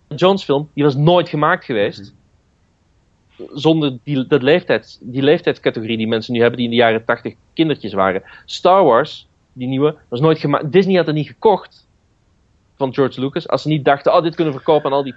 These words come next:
Speaker 1: pipo's, die denken dat alles in de jaren tachtig geniaal was."
Speaker 2: Ja,
Speaker 1: Want
Speaker 2: de
Speaker 1: al die tekenfilms uit de jaren tachtig, guess what? Real poopy. Er zijn er maar een paar die heel goed zijn.
Speaker 2: Ja, maar
Speaker 1: Maar
Speaker 2: Star,
Speaker 1: iedereen
Speaker 2: Star
Speaker 1: heeft zo
Speaker 2: Wars,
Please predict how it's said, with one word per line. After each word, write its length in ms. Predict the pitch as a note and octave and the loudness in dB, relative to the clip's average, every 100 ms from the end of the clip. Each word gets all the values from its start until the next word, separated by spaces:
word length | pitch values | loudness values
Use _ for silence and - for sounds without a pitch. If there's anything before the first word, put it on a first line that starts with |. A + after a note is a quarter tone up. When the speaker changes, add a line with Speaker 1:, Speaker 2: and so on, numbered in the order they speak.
| _ | _
Speaker 1:
pipo's, 480 | G#3 - B2+ - - - | -4 0 0 -2 -10 -14
die 100 | C#3 | -4
denken 180 | D#3 D3+ | -2 0
dat 100 | C#3+ | 0
alles 220 | D#3 D#3+ | 0 0
in 60 | D3+ | 0
de 60 | |
jaren 260 | D3 C#3 C3+ | 0 0 -2
tachtig 320 | F3 D3 C3 | -4 -4 -6
geniaal 420 | D3 C3+ C#3 F3+ | -4 0 2 2
was." 460 | C#3 G2+ B2 A#2+ - | 2 -2 -6 -18 -18
Speaker 2:
Ja, 80 | C3+ | -6
Speaker 1:
Want 200 | C3+ C3+ - - - - D3+ B2+ - | -4 -4 -8 -16 -20 -20 -18 -16 -6
Speaker 2:
de 60 | |
Speaker 1:
al 100 | D#3+ | -4
die 160 | D3+ - | -4 2
tekenfilms 420 | G#3 A3 G#3+ G3+ | 2 2 -4 -2
uit 100 | F3 | -2
de 60 | E3+ | 0
jaren 260 | D3+ C#3+ | 0 0
tachtig, 360 | - C#3+ F#3+ F#3 _ _ | -4 -6 -8 -12 _ _
guess 220 | - F#3+ D#3+ | -2 -2 -2
what? 320 | F#3+ F3 _ _ _ | -2 -4 _ _ _
Real 320 | C#3+ F#3 G3+ | -6 0 0
poopy. 460 | A3 - B3 A#3+ F#3+ - | 0 0 0 0 -4 -6
Er 0 | _ _ | _ _
zijn 120 | B2+ | -4
er 60 | B2+ | -2
maar 100 | B2 | -2
een 100 | A2+ | 0
paar 200 | C3+ C#3 | 0 0
die 80 | A#2 | 0
heel 140 | A#2 | -2
goed 220 | A#2 B2+ | -2 -8
zijn. 240 | - F#2+ F#2 | -8 -8 -8
Speaker 2:
Ja, 220 | B2 B2 | -12 -10
maar 220 | A2 G2 | -10 -4
Speaker 1:
Maar 400 | C#3 C3 D#3 - _ | -2 -2 -6 -18 _
Speaker 2:
Star, 320 | - D3 D#3 | -10 -8 -4
Speaker 1:
iedereen 220 | F3 F3+ | -2 0
Speaker 2:
Star 80 | F3+ | 0
Speaker 1:
heeft 80 | F3 | 0
zo 80 | F#3 | -2
Speaker 2:
Wars, 360 | E3 - - | -2 -8 -18